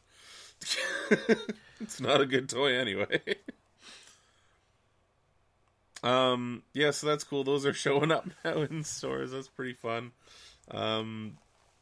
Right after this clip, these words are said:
yeah, the Dinobots look great. The Dreadwing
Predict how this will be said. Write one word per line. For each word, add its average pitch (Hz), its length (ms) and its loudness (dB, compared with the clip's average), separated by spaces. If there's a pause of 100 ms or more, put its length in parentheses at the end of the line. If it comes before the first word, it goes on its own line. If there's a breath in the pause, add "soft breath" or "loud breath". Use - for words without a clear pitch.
(540)
yeah, 135 140 2
the 131 100 -2
Dinobots 135 560 2
look 123 180 -2
great. 117 400 2 (400)
The 98 1500 -6 (300)
Dreadwing 107 960 -4